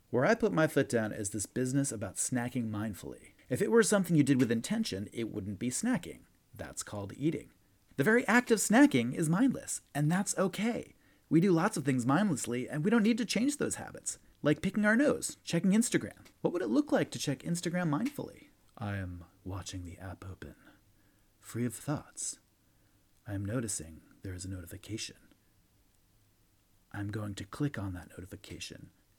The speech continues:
and not judge myself for, "What the fucking hell, only three likes? That photo is an Andy Goldsworthy."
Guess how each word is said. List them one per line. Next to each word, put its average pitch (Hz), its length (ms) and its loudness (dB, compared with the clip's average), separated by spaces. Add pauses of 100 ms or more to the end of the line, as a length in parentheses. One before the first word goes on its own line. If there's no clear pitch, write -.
(160)
and 98 160 -8
not 95 260 -10
judge 120 280 -6
myself 85 420 -10
for, 98 160 -10
"What 127 160 -2
the 403 80 2
fucking 320 400 2
hell, 269 220 12
only 147 180 10
three 220 220 4
likes? 226 260 8
That - 220 2
photo 262 180 12
is 220 100 10
an 190 160 6
Andy 247 220 8
Goldsworthy." 160 800 6